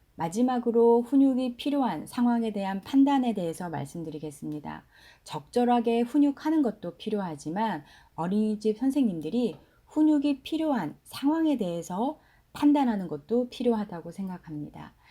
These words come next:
본 판례에서 보육교사는 아동들이 말을 듣지 않는다, 율동 연습을 하던 중 틀렸다, 자신의 생일떡을 교사의 허락을 받지 않고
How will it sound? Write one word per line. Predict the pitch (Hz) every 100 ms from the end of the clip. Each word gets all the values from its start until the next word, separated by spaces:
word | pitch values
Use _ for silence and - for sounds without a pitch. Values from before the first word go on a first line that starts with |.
| - - _
본 | 208 208 214
판례에서 | 311 320 320 233 185 165 156 214 208
보육교사는 | 180 180 185 170 160 156 254 247 - _ - -
아동들이 | 165 175 240 240 185 196 254 277 -
말을 | 143 143 170 240 240
듣지 | 202 - - 214 -
않는다, | 170 170 156 131 131 _ _ _ _ _ -
율동 | 190 190 240 233 208
연습을 | 147 160 - 180 185
하던 | - 240 220 202
중 | 240 277 277 -
틀렸다, | - 262 240 - 151 143 _ _ _ _ _
자신의 | - 170 220 220 220 220
생일떡을 | 269 262 247 175 165 247 233 151 _ -
교사의 | 190 233 220 220 220
허락을 | 240 240 226 220
받지 | 147 143 190
않고 | 175 165 - 262 294